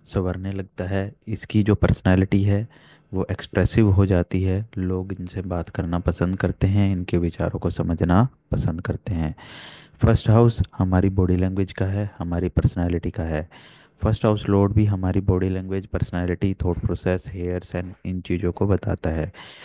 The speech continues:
जब भी फर्स्ट हाउस पे से जुपिटर ट्रांजिट करता है या फर्स्ट हाउस लॉर्ड के ऊपर से, तो हमारी ओवरऑल ग्रोथ होती है, क्योंकि जुपिटर एक शुभ प्लैनेट है। नाड़ी एस्ट्रोलॉजी में जुपिटर को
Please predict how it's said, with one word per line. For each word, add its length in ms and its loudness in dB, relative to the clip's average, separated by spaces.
जब 240 0
भी 100 6
फर्स्ट 340 2
हाउस 180 6
पे 160 -2
से 160 2
जुपिटर 360 -2
ट्रांजिट 420 -2
करता 320 -4
है 220 -8
या 60 -4
फर्स्ट 280 0
हाउस 260 -2
लॉर्ड 200 -4
के 120 -8
ऊपर 220 -4
से, 220 -6
तो 60 -6
हमारी 500 -4
ओवरऑल 400 0
ग्रोथ 360 0
होती 240 0
है, 60 -2
क्योंकि 340 0
जुपिटर 400 -6
एक 140 -4
शुभ 360 -4
प्लैनेट 380 -4
है। 200 -4
नाड़ी 220 2
एस्ट्रोलॉजी 540 -2
में 240 -2
जुपिटर 420 0
को 320 -4